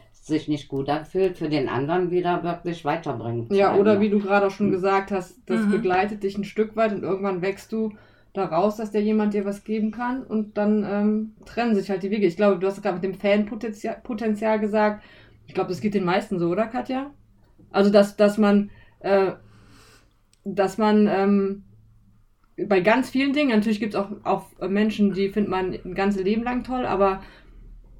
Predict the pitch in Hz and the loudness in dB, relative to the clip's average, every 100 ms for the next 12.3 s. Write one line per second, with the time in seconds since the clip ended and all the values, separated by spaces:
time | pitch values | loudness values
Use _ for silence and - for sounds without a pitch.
0 | - - 170 - 196 - 196 180 180 180 | -20 -20 -8 0 0 0 -2 4 4 2
1 | 185 196 190 175 170 165 170 - 160 175 | 0 4 6 4 0 -2 -4 -4 -4 -2
2 | 170 175 220 247 240 220 220 254 285 320 | 0 0 -2 0 0 2 0 0 0 -2
3 | 220 196 247 226 208 - 175 208 196 190 | -4 -4 -2 -2 -2 -6 -2 2 2 0
4 | - 254 220 208 254 254 226 214 196 - | -2 0 0 2 2 2 0 2 -2 0
5 | 208 214 285 359 - - - - - 202 | 2 4 4 2 -4 -18 -20 -14 0 2
6 | 226 254 233 - 214 208 226 220 - 196 | 4 4 2 -2 0 2 4 4 4 4
7 | 214 226 208 208 202 202 196 - 202 240 | 4 2 0 2 2 2 -2 0 0 0
8 | 254 202 185 214 196 196 202 185 - - | -2 -4 2 2 2 0 -2 -4 -6 -2
9 | 214 285 240 220 226 214 220 254 240 202 | 0 0 0 0 2 2 2 2 2 2
10 | 190 185 - 247 254 220 175 175 190 202 | 0 -2 -2 0 6 6 4 2 0 2
11 | 202 247 277 196 - 180 170 165 - 170 | 0 0 0 -4 -6 -6 -4 -6 -6 -4
12 | 165 165 | -4 -4